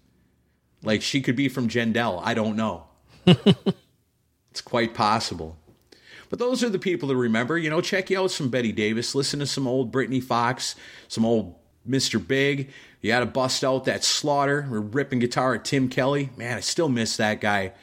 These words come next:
Alex Harvey, and even some Sex Pistols with Sid Vicious. So we've looked to the past and we've looked to the current. Now let's take a moment to look to the future.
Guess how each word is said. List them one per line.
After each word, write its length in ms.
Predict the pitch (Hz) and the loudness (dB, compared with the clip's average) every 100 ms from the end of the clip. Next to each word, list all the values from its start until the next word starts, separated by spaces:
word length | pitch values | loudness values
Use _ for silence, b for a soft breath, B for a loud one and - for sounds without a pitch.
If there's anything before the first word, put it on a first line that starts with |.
| B B - | B B -4
Alex 320 | 113 110 - | 0 0 0
Harvey, 520 | 123 117 107 107 95 b b b b | 0 2 2 0 0 b b b b
and 120 | - | -2
even 200 | 170 120 | 0 2
some 300 | 110 101 87 - | 0 -2 -6 -4
Sex 400 | - - - - | 0 0 -2 -2
Pistols 580 | 110 95 - 92 90 - _ _ | -2 0 0 -2 -2 -10 _ _
with 120 | 90 | -4
Sid 320 | 87 - 110 92 | -2 2 2 4
Vicious. 720 | 95 101 - - - - - _ _ - _ _ _ _ _ _ _ _ _ b b b 113 | 2 2 0 -6 -6 -8 -10 _ _ -20 _ _ _ _ _ _ _ _ _ b b b -18
So 100 | - | -2
we've 220 | 180 175 190 | 0 2 2
looked 200 | 220 - | 0 0
to 40 | |
the 80 | 170 | -2
past 460 | - 208 208 214 190 | 0 2 2 2 0
and 80 | |
we've 180 | 165 131 | 0 0
looked 220 | 180 190 | 0 -2
to 80 | - | -2
the 100 | 156 | -2
current. 440 | - 202 185 147 - - b b b b | -2 0 2 0 -4 -12 b b b b
Now 160 | - 165 | -6 -2
let's 180 | 143 - | 0 0
take 180 | 165 135 | 0 2
a 60 | |
moment 320 | 139 139 135 123 | 0 2 0 0
to 80 | |
look 380 | 120 120 143 - - - _ _ _ _ | 0 0 0 -4 -14 -20 _ _ _ _
to 100 | - | -6
the 120 | 107 98 | -4 -4
future. 720 | - 113 127 127 - 73 - | -4 -2 0 0 -6 -10 -14